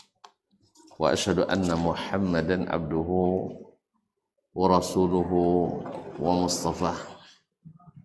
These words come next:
أشهد أن لا <clears throat> صلى الله عليه وعلى آله وأصحابه ومن تبعهم بإحسان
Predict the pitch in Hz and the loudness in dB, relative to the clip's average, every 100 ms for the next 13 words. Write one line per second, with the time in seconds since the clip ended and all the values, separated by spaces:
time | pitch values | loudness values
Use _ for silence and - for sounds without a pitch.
0 | _ _ _ _ _ _ _ _ _ _ | _ _ _ _ _ _ _ _ _ _
1 | _ _ _ - - - 107 95 98 98 | _ _ _ -10 -6 0 4 4 4 0
2 | - - - - - - 254 214 165 143 | -2 -10 -16 -2 4 6 8 6 4 2
3 | - 117 101 98 101 95 - 90 90 90 | 6 6 6 8 8 8 4 4 4 2
4 | 85 87 82 65 78 78 78 - 85 80 | 0 0 2 2 2 2 0 0 0 0
5 | 82 90 90 104 104 - _ _ _ _ | -2 -2 -2 -4 -10 -18 _ _ _ _
6 | _ _ _ 76 60 85 - - - 85 | _ _ _ -2 0 0 -2 0 2 4
7 | 82 80 85 85 104 - - - 80 85 | 2 -2 -2 -4 -6 -8 -12 -10 -6 -4
8 | 80 80 90 78 67 80 82 82 - - | -4 -2 0 0 -2 -4 -6 -6 -6 -6
9 | 80 80 - 98 92 98 - - | -4 -4 -4 0 0 0 -4 -10